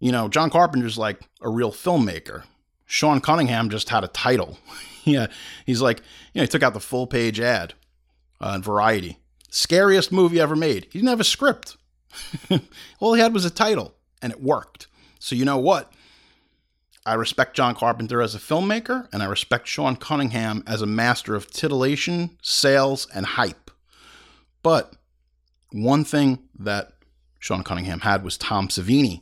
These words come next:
Fantastic special effects, pulled off all those magic tricks. Halloween left a lot to the imagination.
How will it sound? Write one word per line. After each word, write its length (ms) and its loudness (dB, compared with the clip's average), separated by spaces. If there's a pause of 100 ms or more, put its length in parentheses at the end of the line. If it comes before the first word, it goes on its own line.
(680)
Fantastic 640 -2
special 380 -2
effects, 360 0
pulled 260 -6
off 220 0
all 120 2
those 140 -2
magic 360 2
tricks. 480 -6 (920)
Halloween 640 4 (800)
left 240 0
a 40 -2
lot 260 2
to 80 -14
the 80 -2
imagination. 720 0